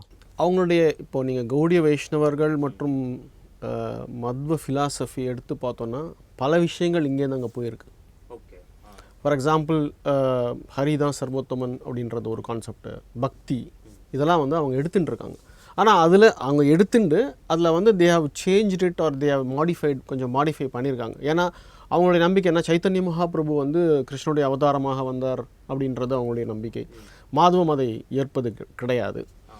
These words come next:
Speaker 1: So, அ, அ, எப்படின்னு சொல்லணும்னா, ஒரு, ஒரு பெரிய ஆறுலேருந்து ஒரு சிற்றாறு போய் தானாக ஒரு வழியை தேடிக்கொண்டது போல, பேசிக் டெனட்ஸ் இங்கேருந்து எடுத்துக்கிட்டு தான்
Speaker 2: இருக்கு.
Speaker 1: இருக்குது, எடுத்துக்கிட்டு தான்.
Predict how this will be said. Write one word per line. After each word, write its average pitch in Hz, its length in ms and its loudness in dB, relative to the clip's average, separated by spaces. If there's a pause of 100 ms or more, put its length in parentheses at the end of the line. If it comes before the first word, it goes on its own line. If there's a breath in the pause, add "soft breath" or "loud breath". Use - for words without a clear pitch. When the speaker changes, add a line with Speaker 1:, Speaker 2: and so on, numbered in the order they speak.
(160 loud breath)
Speaker 1:
So, 160 500 4
அ, 135 320 2 (540 soft breath)
அ, 147 60 2 (200)
எப்படின்னு 202 500 4
சொல்லணும்னா, 165 300 2
ஒரு, 160 220 2
ஒரு 143 220 0
பெரிய 208 340 6
ஆறுலேருந்து 185 360 6
ஒரு 170 80 2
சிற்றாறு 180 420 2
போய் 165 200 2
தானாக 180 420 4
ஒரு 143 480 0 (720)
வழியை 180 320 6
தேடிக்கொண்டது 170 480 4
போல, 170 320 0 (400 soft breath)
பேசிக் 254 420 6
டெனட்ஸ் 190 360 0
இங்கேருந்து 156 300 0
எடுத்துக்கிட்டு 131 400 -8
தான் 110 220 -10 (140)
Speaker 2:
இருக்கு. 113 320 -20 (180)
Speaker 1:
இருக்குது, 160 480 -4
எடுத்துக்கிட்டு 131 340 -2
தான். 120 160 -6